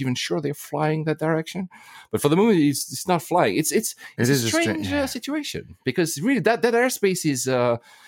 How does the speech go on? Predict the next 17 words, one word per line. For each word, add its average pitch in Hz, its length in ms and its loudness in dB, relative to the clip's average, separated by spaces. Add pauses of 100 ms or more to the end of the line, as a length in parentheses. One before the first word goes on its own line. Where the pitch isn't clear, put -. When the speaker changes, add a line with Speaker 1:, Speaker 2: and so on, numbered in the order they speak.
(340)
Speaker 2:
It's, 117 220 0
Speaker 1:
is - 40 -18
very, 233 160 2
Speaker 2:
yeah, 110 200 6
Speaker 1:
very 104 160 4
Speaker 2:
and 226 80 2
they 220 120 4
know 98 140 2
Speaker 1:
valuable. 87 180 2
Speaker 2:
it. - 60 -16 (200)
They 98 120 2
know 95 140 2
exactly 85 420 -2
what 82 160 -2
they're 87 120 -2
doing. 85 280 -4 (600)
It, - 360 -2